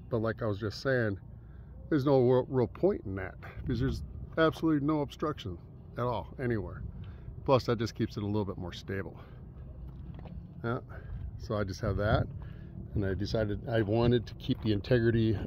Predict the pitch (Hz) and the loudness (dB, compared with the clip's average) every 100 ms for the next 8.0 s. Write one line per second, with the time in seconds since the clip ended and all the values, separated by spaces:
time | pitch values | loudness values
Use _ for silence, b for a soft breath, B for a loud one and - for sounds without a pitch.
0 | - 113 104 - 107 - 117 107 - 104 | 0 2 2 2 -2 0 0 0 0 -2
1 | 107 110 104 95 104 87 101 110 110 101 | 0 2 2 2 0 0 2 4 4 2
2 | 90 110 107 98 - 117 107 98 B B | 2 4 4 2 0 -2 -2 -4 B B
3 | B - 110 98 117 107 95 104 107 101 | B -2 0 4 4 4 2 4 4 2
4 | 90 95 92 95 98 - - 110 90 87 | 0 -2 -2 -2 -4 -6 -8 -6 -4 -6
5 | B B B - - 139 123 104 98 92 | B B B -6 2 6 6 6 4 2
6 | 90 - 90 - - - 113 107 87 - | -4 -2 -2 -2 -4 0 2 4 2 -2
7 | - 95 85 101 90 90 98 90 87 | 0 0 0 0 0 0 0 0 -2